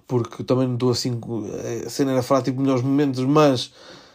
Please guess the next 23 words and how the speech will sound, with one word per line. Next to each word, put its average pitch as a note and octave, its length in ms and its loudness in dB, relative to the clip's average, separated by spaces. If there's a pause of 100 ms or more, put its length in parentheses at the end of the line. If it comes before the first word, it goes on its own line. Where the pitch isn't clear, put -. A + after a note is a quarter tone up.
(1300)
e C3+ 80 4
vocês B2+ 300 2
davam C#3 200 4
uma C3+ 120 6
ideia, C3 200 6
melhor C3+ 220 4
momento C3+ 380 2
de B2 140 4
tal, A2+ 540 2
mas, A2+ 600 -6 (280)
opá, B2+ 280 2
não, C3+ 180 2
não C#3+ 160 2
sei C#3+ 160 6
até C3+ 140 4
que B2 80 -2
ponto C3+ 120 4
é C3 40 4
que B2 60 0
isso - 60 -8
vai F3+ 120 6
funcionar, E3 420 2
pá, D3+ 220 2